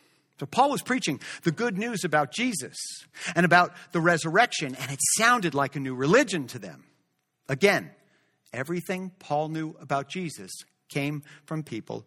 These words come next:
who knew Jesus. Everything Paul believed about the resurrection came from people who saw a risen Jesus.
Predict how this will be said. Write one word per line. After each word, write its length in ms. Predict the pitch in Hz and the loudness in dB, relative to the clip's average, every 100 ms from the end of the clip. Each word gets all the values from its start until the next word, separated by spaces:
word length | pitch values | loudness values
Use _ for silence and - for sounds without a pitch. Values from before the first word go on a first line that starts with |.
| _ - | _ -10
who 100 | 139 | -6
knew 240 | 143 185 | -4 -4
Jesus. 600 | 160 104 87 - - - - _ | -6 -12 -14 -20 -20 -20 -20 _
Everything 480 | 104 123 160 175 165 - - | -8 -4 -2 -2 -4 -8 -14
Paul 240 | - 160 151 | -2 0 0
believed 480 | 147 160 170 127 - | 0 0 -2 -4 -8
about 300 | 131 131 - | -4 -2 -2
the 60 | |
resurrection 640 | 131 123 143 165 175 123 98 - - - | -8 -6 -2 -2 -2 -8 -12 -20 -20 -6
came 280 | 156 160 175 | -2 0 0
from 220 | 185 180 | -4 -4
people 340 | - 127 139 - | -6 -6 -6 -8
who 120 | 151 | -6
saw 580 | 131 - 180 170 127 127 - - - | -2 2 4 4 2 -2 -8 -18 -8
a 140 | 123 | -8
risen 480 | 113 147 135 117 120 _ | -4 -4 -4 -10 -14 _
Jesus. 360 | - 202 127 | -2 0 -2